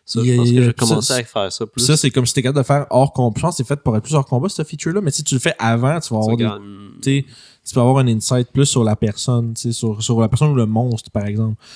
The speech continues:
Speaker 2: Si vous êtes, euh, à l'avance, euh, tu sais, mettons que vous, vous avez, vous prendrez un repère d'un monstre, le but, c'est d'aller tuer le monstre qui est au bout du repère, tu sais, et cetera, peu importe, quête facile quand même, mais, euh, simple, je devrais dire, pas
Speaker 1: Simple,
Speaker 2: facile.
Speaker 1: facile. Ça, je me disais,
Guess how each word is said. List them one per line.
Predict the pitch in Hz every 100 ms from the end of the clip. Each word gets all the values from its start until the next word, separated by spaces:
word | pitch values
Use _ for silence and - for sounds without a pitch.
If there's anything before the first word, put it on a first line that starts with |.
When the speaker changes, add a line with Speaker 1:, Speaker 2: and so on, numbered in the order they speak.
| - _
Speaker 2:
Si | - -
vous | 127 123 123
êtes, | 127 - 127
euh, | 117 113 104 101 98
à | 110
l'avance, | 110 107 120 143 - - 117
euh, | 107 95
tu | 80 143
sais, |
mettons | 143 170
que | 131
vous, | 120 117
vous | 120
avez, | 120 113
vous | 95 _
prendrez | - 120 139
un |
repère | 127 131 127
d'un | 123
monstre, | 120 139 131
le | 117
but, | 117
c'est | 127 120
d'aller | 110
tuer | 120
le | 113
monstre | 117 120
qui |
est | 113
au | 110
bout | 113
du | 110
repère, | 101 107 120 123
tu |
sais, | 110
et |
cetera, | 107 101 98 113
peu | 104
importe, | 92 139 - 110 -
quête | 110
facile | - 107 139
quand | 131 117
même, | 170 175 - - - _
mais, | 123 139 160 - _ _ _ _ _
euh, | 120 117 110 107 -
simple, | - 139 117
je | 104
devrais | 104 98
dire, | 107
pas | 117
Speaker 1:
Simple, | 107 151 156
Speaker 2:
facile. |
Speaker 1:
facile. | 147 127 175
Ça, | 175 240
je | 175
me |
disais, | 160 190